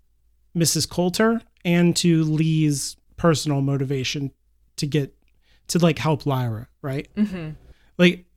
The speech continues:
Speaker 1: like, I don't know if it's true necessarily, like, because it's what, like, Lee hears it and he's like, "Yeah, me too. I, now I understand and I trust you." So, like, maybe that was his game there, but, um,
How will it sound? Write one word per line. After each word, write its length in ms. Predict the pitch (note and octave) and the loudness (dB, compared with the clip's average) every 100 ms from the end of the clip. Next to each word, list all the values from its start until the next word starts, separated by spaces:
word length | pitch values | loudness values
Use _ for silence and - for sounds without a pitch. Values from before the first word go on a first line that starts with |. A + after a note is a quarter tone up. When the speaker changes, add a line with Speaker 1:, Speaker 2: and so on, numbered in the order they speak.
| _ | _
Speaker 1:
like, 200 | F#3 F#3 F#3+ | 2 2 2
I 300 | E3 C#3+ F#3+ | 2 2 4
don't 140 | F#3+ | 6
know 140 | F3+ F3+ | 6 6
if 100 | D#3 | 4
it's 120 | C3 | -4
true 580 | - - F3+ F#3 G3 G3 | -2 6 8 8 6 2
necessarily, 800 | F#3+ F#3 F#3+ G3 G3 G3+ G#3+ A3+ | 2 2 2 4 4 4 2 2
like, 360 | G3+ D#3 D3+ - _ E3 | 2 2 0 -12 _ -10
because 340 | D3+ D3 F3 D3+ | -4 2 4 4
it's 180 | D3 D#3+ | 2 4
what, 280 | E3+ E3+ - _ _ | 2 2 -8 _ _
like, 240 | F#3 F3+ D3+ | 4 4 6
Lee 300 | D#3 F#3+ G3+ | 4 4 6
hears 300 | D#3 D3+ D3 | 6 4 4
it 80 | D#3+ | 2
and 100 | D#3 | 2
he's 140 | D3 | 2
like, 240 | D#3+ D3+ - | 2 -2 -4
"Yeah, 240 | F#3 C4+ G3 | 2 6 8
me 180 | F3 | 6
too. 380 | E3+ C4+ E3 A#2 - _ | 6 4 4 2 -6 _
I, 320 | A#2+ D3 F3+ F#3+ - _ _ | -4 -2 -2 -4 -14 _ _
now 320 | C#3+ D#3+ F#3 | -2 2 4
I 100 | E3 | 4
understand 680 | E3 F#3+ G#3 A#3 A#3+ E3 C#3 | 4 2 2 2 4 4 2
and 120 | C#3 | 0
I 260 | C#3 C#3+ C#3 _ _ - | -2 -2 -4 _ _ -2
trust 340 | F3 D#3 - | 0 0 -4
you." 220 | A2+ G2 - _ _ _ _ _ - | -8 -10 -16 _ _ _ _ _ -6
So, 200 | - D#3+ | 0 2
like, 240 | D3+ D3+ | 4 2
maybe 320 | D#3 D#3 D#3 D3+ | 2 4 4 4
that 200 | C#3+ D3+ | 2 0
was 240 | D3 - | -2 0
his 200 | D3+ C3 | -2 -2
game 340 | D3 D3 E3 | 0 2 2
there, 300 | F#3 A3+ B3 - _ _ D#3 | 2 0 -4 -12 _ _ -6
but, 280 | C#3+ C3+ | -2 -2
um, 400 | C3+ C3+ B2+ B2 | -2 -2 -2 -4